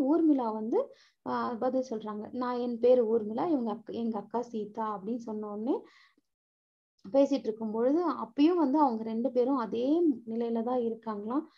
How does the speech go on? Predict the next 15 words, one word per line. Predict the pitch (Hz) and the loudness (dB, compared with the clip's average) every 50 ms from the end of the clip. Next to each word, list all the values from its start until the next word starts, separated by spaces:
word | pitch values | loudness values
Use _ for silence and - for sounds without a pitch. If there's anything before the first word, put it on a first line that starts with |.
| _ _ _ _ - | _ _ _ _ -10
அப்புறம் | 214 - - - 277 302 294 | -10 -8 -4 0 2 4 4
வந்து, | 254 233 226 226 240 320 453 539 539 508 523 - - | 2 0 -2 -2 0 0 2 0 0 -2 -6 -8 -8
ஆஹ், | 226 233 240 233 240 233 226 226 220 220 220 214 - _ _ _ _ _ _ - | -8 -6 -4 -4 -4 -4 -4 -4 -6 -6 -8 -12 -14 _ _ _ _ _ _ -4
கொஞ்ச | 247 240 247 | -2 -2 -2
நேரம் | 247 262 262 277 311 339 330 302 | -2 0 0 2 2 2 2 0
கழிச்சு | - 240 240 247 240 - 277 320 370 339 | 0 0 -2 -2 -2 -2 0 0 0 0
ராமர் | - 233 233 240 262 285 285 262 233 | 0 -2 -2 0 2 2 4 4 2
தான் | 226 269 277 | 2 0 0
அதை | 269 233 233 226 | 0 0 0 -2
உடைக்கிறாரு. | 214 214 208 233 233 226 226 220 214 220 254 370 523 - _ _ _ _ _ _ - | -2 -2 -2 -4 -4 -6 -6 -6 -4 -2 -2 -2 -4 -6 _ _ _ _ _ _ 2
"ஓ, | 349 381 294 | 2 4 4
நீங்க | 247 294 370 415 415 415 | 6 6 6 6 6 6
தான் | 403 427 403 339 | 6 4 4 4
ராஜகுமாரி | 294 294 311 302 302 - 302 277 277 269 254 240 233 | 4 2 2 0 0 0 2 2 4 2 2 0 -2
சீதாவா? | 233 233 247 269 269 - 269 247 233 233 226 226 240 | -2 -2 -4 -4 -2 -2 -2 -2 -2 -2 -4 -4 -2